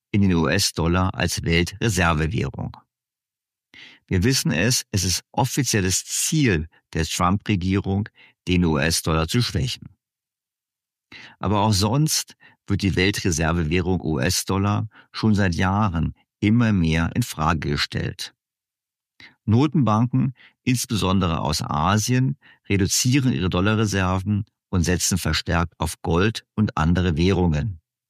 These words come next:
Bis jetzt eben noch nicht den Euro. Und einige Analysten sehen hierin einen schleichenden, aber durchaus nachhaltigen Bedeutungsverlust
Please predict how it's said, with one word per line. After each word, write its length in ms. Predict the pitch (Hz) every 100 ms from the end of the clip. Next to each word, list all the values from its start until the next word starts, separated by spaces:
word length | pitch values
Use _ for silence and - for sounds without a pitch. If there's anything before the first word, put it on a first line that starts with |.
| _ _ _
Bis 160 | - -
jetzt 220 | 85 -
eben 240 | 90 90
noch 160 | 80 80
nicht 180 | 78 -
den 120 | 82
Euro. 480 | 65 - 62 - - _ _ _ _ _ _ _ _ _
Und 280 | 101 90
einige 420 | 71 92 127 127 113
Analysten 760 | 95 101 117 - 123 120 120 - _
sehen 320 | - 92 87 85
hierin 520 | 98 120 113 113 110
einen 220 | 71 85
schleichenden, 960 | - 87 76 104 - 143 127 143 160 - - - - -
aber 260 | 98 101
durchaus 600 | 87 107 120 - 85 104 -
nachhaltigen 840 | 71 80 78 87 92 92 87 90 87
Bedeutungsverlust 1040 | 82 73 76 82 78 85 73 76 -